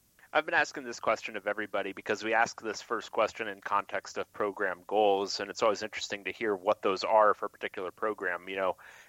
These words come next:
if it's a spectrum in the Pac-twelve where U S C has the goal of essentially being, you know, an, a national title contender every single season. Um,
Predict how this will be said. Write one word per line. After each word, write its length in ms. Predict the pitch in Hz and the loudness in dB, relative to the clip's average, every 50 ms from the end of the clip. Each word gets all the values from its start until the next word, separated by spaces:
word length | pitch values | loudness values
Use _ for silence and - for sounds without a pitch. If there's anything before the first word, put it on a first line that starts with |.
| - - | 2 2
if 160 | 139 120 - | 4 6 6
it's 180 | 117 107 - | 4 4 4
a 40 | 117 | 2
spectrum 580 | - - - - 151 135 - - - 131 113 110 | 0 2 4 4 4 4 2 0 -2 -2 -2 -2
in 80 | 104 | -4
the 80 | 101 95 | -8 -6
Pac-twelve 580 | - 113 107 104 - - - 113 104 104 101 90 | -4 -2 -2 -2 -2 -2 0 0 2 2 0 -2
where 120 | 92 92 | -6 -8
U 180 | 98 107 117 120 | -6 0 2 2
S 140 | 107 - | 2 2
C 340 | - - 135 120 113 107 92 - _ _ _ _ _ _ _ _ _ | 0 -4 -4 -4 -4 -6 -8 -10 _ _ _ _ _ _ _ _ _
has 280 | - 101 104 107 - - | 0 0 0 0 0 -4
the 100 | - 113 | -8 -4
goal 300 | - 107 101 101 101 98 | 0 2 2 4 2 0
of 120 | 95 - - | -2 -4 -8
essentially 440 | - - - 117 104 - - 104 98 - | -8 -2 0 0 0 0 -2 -6 -6 -6
being, 360 | - 95 95 98 92 90 92 - _ _ _ | -6 -8 -6 -8 -8 -10 -14 -20 _ _ _
you 80 | 131 113 | -2 -2
know, 160 | 92 85 76 - _ _ _ _ _ _ _ _ | -2 -2 -4 -8 _ _ _ _ _ _ _ _
an, 340 | 135 135 127 123 123 123 120 - _ | 0 2 2 4 4 2 2 2 _
a 140 | 139 131 131 | 2 4 4
national 340 | 131 127 127 - - 127 117 | 4 4 2 2 0 -4 -4
title 280 | - 117 113 110 104 | 0 0 0 0 0
contender 420 | - - 107 110 110 104 107 104 - - | -4 -8 -8 -8 -6 -4 -4 -4 -2 0
every 340 | 131 123 107 - 113 104 95 | 0 0 0 -4 -8 -8 -8
single 460 | - - - 127 113 107 95 92 90 | -8 -6 -6 -6 -6 -6 -8 -10 -8
season. 500 | - - 113 107 95 87 - 85 90 90 _ _ _ - - | -8 -8 -6 -6 -8 -8 -10 -12 -12 -14 _ _ _ 0 4
Um, 420 | 104 98 98 95 92 95 92 87 | 6 8 8 8 6 4 0 -4